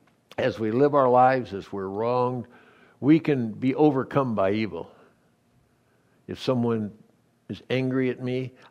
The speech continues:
I can go back with anger. If someone hurts me, I can go back with hurt. If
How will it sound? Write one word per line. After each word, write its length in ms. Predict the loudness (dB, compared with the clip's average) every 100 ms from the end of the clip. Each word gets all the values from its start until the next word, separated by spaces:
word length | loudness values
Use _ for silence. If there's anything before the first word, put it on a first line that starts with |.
| -2
I 140 | -2
can 260 | 0 -6 -6
go 140 | -6
back 400 | -2 -2 -2 -6
with 220 | -12 -12
anger. 460 | -14 -14 -18 -20 -20 _ _ _ _ -8
If 120 | -6
someone 360 | -2 0 0 -2
hurts 420 | -4 -6 -6 -8
me, 200 | -10 -10 -10
I 120 | -8
can 140 | -8 -8
go 160 | -8
back 400 | -6 -8 -8 -12
with 140 | -16 -18
hurt. 300 | -20 -20 _ _ _ _ _ _
If 240 | -10 -10